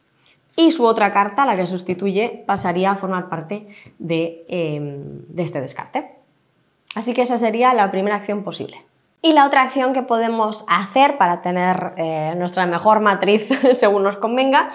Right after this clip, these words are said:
será pillar cartas directamente del mazo. Una vez que las pillamos podemos hacer dos cosas. Nosotros vemos la carta, ¿vale? Yo tengo esta carta.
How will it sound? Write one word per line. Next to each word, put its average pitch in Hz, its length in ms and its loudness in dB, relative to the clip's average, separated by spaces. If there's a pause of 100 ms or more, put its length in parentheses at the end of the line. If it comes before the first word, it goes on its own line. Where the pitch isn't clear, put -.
(260)
será 277 360 4
pillar 285 260 2
cartas 254 300 2
directamente 220 800 -2
del 165 340 -4
mazo. 254 500 -8 (520)
Una 330 140 4
vez 339 80 4
que 320 60 2
las 311 120 4
pillamos 311 360 2
podemos 254 240 2
hacer 202 180 -2
dos 175 140 -6
cosas. - 280 -10
Nosotros 269 300 -2
vemos 220 260 -2
la 170 120 0
carta, 147 260 -4
¿vale? 233 280 0 (640)
Yo 180 180 -4
tengo 160 180 -4
esta - 180 -12
carta. - 300 -12